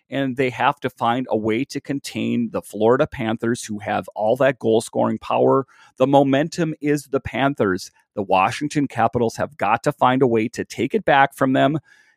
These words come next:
if they want to move on. We've got to win a hockey game. Then there's things that we did well in this series, and then there's things we haven't done well. Last night was no different. We've got to take those things that we did well and positives and bring that out in a more con-,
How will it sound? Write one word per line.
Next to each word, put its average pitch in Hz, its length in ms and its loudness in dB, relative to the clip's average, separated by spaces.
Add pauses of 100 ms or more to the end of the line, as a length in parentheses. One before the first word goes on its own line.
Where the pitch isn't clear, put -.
(100)
if - 160 -12
they 82 100 -4
want 87 240 -2
to 110 100 -4
move 113 180 2
on. 104 320 2 (240)
We've 123 160 2
got 151 280 6
to 240 100 8
win 165 240 6
a 101 120 0
hockey 147 360 2
game. 147 380 2
Then 143 220 2
there's 226 260 0
things 160 300 -2
that 120 80 0
we 127 120 -2
did 131 220 2
well 117 240 4
in 117 100 0
this 120 140 -4
series, 123 520 -2 (420)
and 98 140 -4
then 185 120 2
there's 220 180 -2
things 147 260 -2
we 131 120 -2
haven't 165 420 0
done 98 240 -2
well. 95 340 0 (260)
Last 156 320 6
night 165 200 2
was 143 160 0
no 127 180 6
different. 120 340 0
We've 110 160 -2
got 131 220 4
to 190 80 -10
take 156 260 -2
those 160 200 -2
things 127 340 -2
that 117 140 -2
we 117 100 -2
did 151 220 0
well 117 320 4
and 95 120 -4
positives 135 540 0
and 101 100 -4
bring 147 260 -2
that 160 180 0
out 139 200 4
in 117 120 -6
a 87 40 -6
more 117 280 2
con-, 139 260 -6